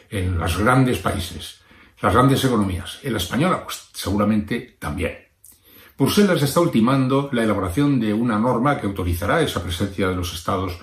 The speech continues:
en el capital de algunas empresas, grandes o no tan grandes, cotizadas o no cotizadas, en función de muchas circunstancias, de su, eh, su importancia, eh, estratégica y, en fin, de otra serie de valores, pero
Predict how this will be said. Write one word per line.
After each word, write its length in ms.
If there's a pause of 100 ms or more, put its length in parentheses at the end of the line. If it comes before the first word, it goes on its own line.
(440)
en 340 (280)
el 400
capital 520
de 160
algunas 360
empresas, 600 (140)
grandes 560
o 60
no 100
tan 160
grandes, 500
cotizadas 840
o 140
no 240
cotizadas, 640 (260)
en 80
función 340
de 80
muchas 240
circunstancias, 640
de 80
su, 480 (360)
eh, 100
su 140
importancia, 720 (400)
eh, 160
estratégica 640
y, 60
en 80
fin, 200
de 80
otra 300
serie 300
de 100
valores, 400
pero 360